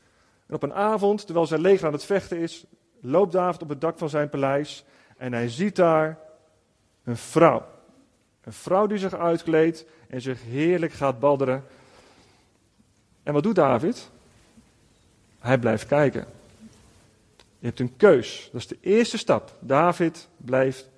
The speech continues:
kijken. Hij had ook kunnen denken, hij had ook kunnen luisteren naar de stem van de Heilige Geest. "Ik zie die vrouw, kan je niks aan doen."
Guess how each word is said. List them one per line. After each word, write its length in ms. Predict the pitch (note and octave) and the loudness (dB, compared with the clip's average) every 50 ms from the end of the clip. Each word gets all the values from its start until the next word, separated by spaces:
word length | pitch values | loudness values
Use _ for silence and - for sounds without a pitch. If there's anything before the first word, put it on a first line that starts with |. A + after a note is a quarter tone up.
| _ _ | _ _
kijken. 440 | - D#3 D#3 D3+ C#3 - C#3 - - _ _ _ _ | -2 0 0 0 0 -4 -6 -16 -16 _ _ _ _
Hij 100 | - B2+ | -6 -4
had 160 | C3+ D3 - | -4 -2 -2
ook 160 | - G3+ A#3+ A3+ | -2 -4 -4 -2
kunnen 200 | A#3+ G#3+ F3 D3 | -2 -2 -2 -2
denken, 340 | D3+ D#3 D#3 - G3+ A3+ | -2 -4 -2 -4 -4 -4
hij 80 | A#3 E3 | -4 -4
had 140 | D3 D3+ E3+ | -6 -6 -6
ook 80 | D#3+ | -6
kunnen 200 | - F#3+ E3+ E3 | -4 -2 -2 0
luisteren 460 | D#3 E3+ F#3+ A3 A#3 A#3 - A3+ G3 G3 | 0 0 0 0 -2 -4 -6 -10 -8 -4
naar 160 | G3+ G3 F#3+ | -2 -2 -2
de 60 | F#3 | -4
stem 220 | - - G#3+ G#3+ | -4 -6 -6 -6
van 80 | - G#3 | -6 -4
de 60 | G3+ | -2
Heilige 300 | F#3+ G3 G3+ G3+ F#3+ G3+ | -2 -2 -2 -2 -6 -8
Geest. 460 | - - E3 D#3 E3+ F#3 - - - _ _ _ _ _ _ _ _ _ - | -4 0 0 2 2 0 -4 -8 -20 _ _ _ _ _ _ _ _ _ -14
"Ik 160 | - B2 - | -14 -12 -10
zie 140 | - G#3 G#3 | -6 -4 -2
die 140 | B3 B3 | -2 -2
vrouw, 420 | - - F#3 E3+ E3+ F#3+ G#3 A#3+ - - _ _ - | -2 -2 -2 0 0 0 -2 -4 -8 -20 _ _ -6
kan 140 | - B2+ C3 | -2 -2 0
je 60 | C3 | 0
niks 220 | D#3+ G#3 - - | 0 -2 -2 -2
aan 100 | B3 A3+ | -4 -2
doen." 300 | F#3 F#3+ G3+ A3+ B3+ B3 | 0 0 0 -2 -4 -6